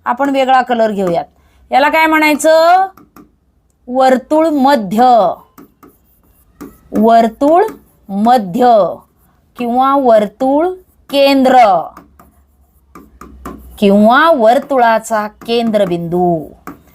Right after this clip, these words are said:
अशी तीन नावं आहेत त्याला. वर्तुळ मध्यापासून वर्तुळापर्यंतचं अंतर म्हणजे त्याला काय म्हणायचं? त्रिज्या.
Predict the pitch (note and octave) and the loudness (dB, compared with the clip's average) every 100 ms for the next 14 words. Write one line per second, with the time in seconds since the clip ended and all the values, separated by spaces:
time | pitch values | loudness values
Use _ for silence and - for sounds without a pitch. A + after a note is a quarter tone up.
0 | _ - G3+ - C4 G3+ - E4 E4+ D#4 | _ -6 -6 -2 -2 -2 -2 0 2 2
1 | B3+ A3+ G#3 - E3+ C4 - _ _ _ | 2 2 0 -2 -6 -8 -18 _ _ _
2 | _ _ _ _ _ _ _ _ _ - | _ _ _ _ _ _ _ _ _ -20
3 | - _ - F3 E3+ G#3+ B3+ C4+ C4+ G4 | -20 _ -2 2 4 4 4 2 -2 -2
4 | G#4 G#4 G4+ C#4+ D4 D#4+ D#4+ C4 G3+ - | 0 0 -2 -2 -2 -2 -2 -4 -4 -10
5 | D3+ B2+ _ _ _ _ _ _ _ _ | -14 -18 _ _ _ _ _ _ _ _
6 | _ _ _ _ _ _ - - - - | _ _ _ _ _ _ -20 -20 -20 -18
7 | - G#3+ C#4 D4 D4+ F#4 G4+ G#4+ A4 A4 | -2 2 4 2 0 0 2 2 2 0
8 | G4+ G#4 G#4 G#4 G#4+ G#4+ A4 E4+ D#4+ D4+ | 0 0 -2 -4 -4 -2 -2 -2 -2 0
9 | A#3+ F3+ - _ _ _ G#3 A3 A#3 A#3 | 0 -2 -10 _ _ _ -8 -4 -2 -2
10 | C#4 C4 A3 G#3+ G#3 G3 G3 F#3 F3 E3+ | -2 -2 0 0 0 -2 -2 -6 -8 -4
11 | C4 D4 - G#3 D#3+ - D#3+ | -4 -4 -6 -6 -6 -4 -4